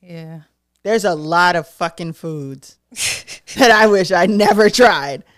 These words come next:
Speaker 2: Um,
Speaker 1: Yeah, a lot of food be nasty these days.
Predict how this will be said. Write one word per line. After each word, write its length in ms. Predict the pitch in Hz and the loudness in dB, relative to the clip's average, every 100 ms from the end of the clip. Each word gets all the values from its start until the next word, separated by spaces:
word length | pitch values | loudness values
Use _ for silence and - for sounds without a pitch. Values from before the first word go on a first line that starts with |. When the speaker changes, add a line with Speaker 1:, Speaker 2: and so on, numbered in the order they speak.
| _ _ _ _ _ | _ _ _ _ _
Speaker 2:
Um, 560 | 185 185 180 165 127 - _ _ _ _ _ _ _ _ _ | -8 -4 -4 -8 -14 -20 _ _ _ _ _ _ _ _ _
Speaker 1:
Yeah, 300 | _ 190 180 | _ -16 -14
a 20 | 180 | -12
lot 160 | 269 | -14
of 80 | 349 | -14
food 200 | - 220 | -10 -10
be 100 | 196 | -10
nasty 400 | 180 180 185 185 | -10 -12 -14 -20
these 240 | 170 185 | -20 _
days. 600 | 175 185 185 185 _ _ | _ _ _ _ _ _